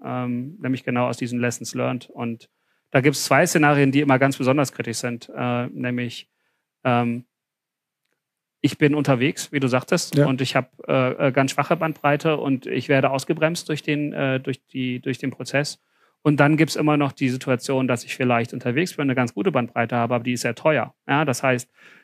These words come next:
Speaker 1: ähm, ich hab eine gute L-T-E-Verbindung, die mir mehrere, äh, ähm, ähm, Mbit, äh, zur Verfügung, äh, gestellt oder vielleicht sogar noch mehr. Und dann, ähm, ist die Bandbreite zwar toll, aber ich würd jetzt nicht, äh, unge-,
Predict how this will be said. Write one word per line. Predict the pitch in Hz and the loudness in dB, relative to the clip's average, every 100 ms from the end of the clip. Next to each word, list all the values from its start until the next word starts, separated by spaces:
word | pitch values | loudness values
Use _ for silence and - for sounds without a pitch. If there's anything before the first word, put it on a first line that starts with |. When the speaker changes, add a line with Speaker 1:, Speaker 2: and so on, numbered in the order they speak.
| _ - | _ 2
Speaker 1:
ähm, | 135 123 123 | 4 6 2
ich | 135 | 0
hab | 156 | 0
eine | 151 | 2
gute | 139 160 | 2 2
L-T-E-Verbindung, | 135 123 143 175 143 127 131 | 2 2 2 4 4 4 0
die | 127 | 0
mir | 127 123 | 0 2
mehrere, | 135 135 131 123 - | 2 2 2 2 0
äh, | 131 127 127 135 131 | 2 4 2 0 -2
ähm, | 131 | -2
ähm, | 139 127 143 | -4 -2 0
Mbit, | 147 135 - | 2 0 -2
äh, | - 131 131 127 | 0 2 2 0
zur | 143 | -2
Verfügung, | 123 165 160 135 | -2 -2 -2 -4
äh, | 143 135 127 | -4 -2 -2
gestellt | 127 - 135 147 | -4 -2 0 0
oder | 135 | -2
vielleicht | 120 123 | -4 -4
sogar | 123 127 123 - | -4 -2 -2 -2
noch | 131 | -4
mehr. | 123 147 139 131 _ _ _ _ | -2 0 -2 -4 _ _ _ _
Und | - 139 131 | 0 0 4
dann, | 131 127 131 | 4 4 0
ähm, | 123 127 123 120 120 - | -2 -2 0 0 -2 0
ist | 143 - 131 | 0 0 -2
die | |
Bandbreite | 120 135 139 - 131 | 0 2 2 2 0
zwar | 131 123 | 0 -4
toll, | - 185 165 | 0 2 2
aber | 120 127 123 | 2 2 0
ich | 131 | 0
würd | 135 139 | 0 0
jetzt | 131 | 0
nicht, | 143 135 - _ - | -2 -4 -10 _ -6
äh, | 135 131 | -2 -2
unge-, | 139 135 127 | -2 -4 -4